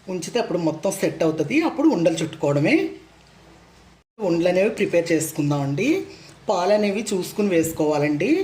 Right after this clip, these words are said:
చూసుకుని వేసుకోకపోతే మనకి అవి లూజ్ అయిపోద్ది. బెల్లం వేస్తాం కదండి, అందుకని లూజ్ అయిపోద్ది. చూడండి ఎంత బాగున్నాయో లడ్డు.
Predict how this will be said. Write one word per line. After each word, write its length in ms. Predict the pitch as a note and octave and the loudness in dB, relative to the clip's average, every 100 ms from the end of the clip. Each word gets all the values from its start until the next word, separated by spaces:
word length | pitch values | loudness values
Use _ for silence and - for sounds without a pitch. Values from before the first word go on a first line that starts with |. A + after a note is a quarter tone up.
| G4 - - - | -4 -12 -20 -10
చూసుకుని 340 | A#3+ A#3+ B3 G#3+ | -8 -6 -2 0
వేసుకోకపోతే 560 | F3+ - E3+ G#3+ - C#4+ D4+ F#3 D#3 - - - - E3+ | 0 0 -2 -2 -2 0 2 0 -2 -10 -20 -20 -14 -4
మనకి 300 | E3 E3 D#3 C#3+ C3+ C#3 C#3 - - - - - - - _ - - - - - | -2 -2 -2 -2 -4 -8 -14 -20 -20 -20 -20 -20 -20 -20 _ -20 -20 -20 -20 -8
అవి 180 | D3+ D#3+ D#3 D3 D#3+ - - - - - G3+ | 2 4 4 0 -6 -16 -20 -14 -14 -10 -4
లూజ్ 200 | A3 G#3+ | 0 2
అయిపోద్ది. 440 | G3 - D#3+ - C4+ E4+ | 2 2 0 0 2 2
బెల్లం 240 | G3+ F#3 G3 | 2 2 2
వేస్తాం 280 | E3+ E3 F3+ D#3+ | 0 0 2 2
కదండి, 280 | D#3 D#3+ C4+ E4+ | 2 2 2 0
అందుకని 300 | G3+ F3 A3 C4 | 0 -2 0 0
లూజ్ 160 | F3 E3+ | 0 0
అయిపోద్ది. 420 | D#3+ D3 C#3+ A3+ F#4+ - - - - - - | 0 -2 -2 0 0 -4 -16 -20 -20 -10 -4
చూడండి 360 | F#3+ F#3+ G3+ E4 - - - | -2 -2 -4 -6 -8 -20 -12
ఎంత 100 | E3 D3+ | -6 -4
బాగున్నాయో 480 | C#3+ C#3+ C#3 C3+ C4+ D#4+ - _ _ E3+ | -2 -2 -4 -8 -10 -12 -18 _ _ -16
లడ్డు. 240 | - - | -10 -6